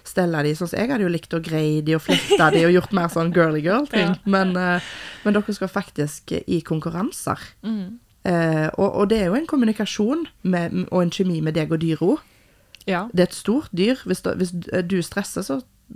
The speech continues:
Speaker 1: stresser vel hesten også?
Speaker 2: Jo, jo, absolutt.
Speaker 1: Sant?
Speaker 2: Så du, du må være på plass.
Speaker 1: Ja.
Speaker 2: Eh,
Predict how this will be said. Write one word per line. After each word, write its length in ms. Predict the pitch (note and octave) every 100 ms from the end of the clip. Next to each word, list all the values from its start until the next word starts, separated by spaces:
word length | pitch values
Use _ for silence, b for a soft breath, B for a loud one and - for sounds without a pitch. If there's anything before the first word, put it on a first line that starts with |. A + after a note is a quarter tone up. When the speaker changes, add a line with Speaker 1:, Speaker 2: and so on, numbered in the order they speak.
| -
Speaker 1:
stresser 340 | - C4+ -
vel 100 | C#3+
hesten 320 | E3 D3+ -
også? 140 | D3+ F#4+
Speaker 2:
Jo, 240 | A3+ G#3 G#3
jo, 120 | F3+
absolutt. 500 | G3+ G#3+ G#3 F#3+ -
Speaker 1:
Sant? 280 | - G3+ -
Speaker 2:
Så 100 | A3+
du, 380 | G3 F#3 - F#3+
du 140 | G3
må 140 | G#3 F3+
være 140 | A#3+
på 100 | A#3
plass. 380 | F3+ G3 - - _
Speaker 1:
Ja. 140 | - A2+ - _ _
Speaker 2:
Eh, 240 | - F#3+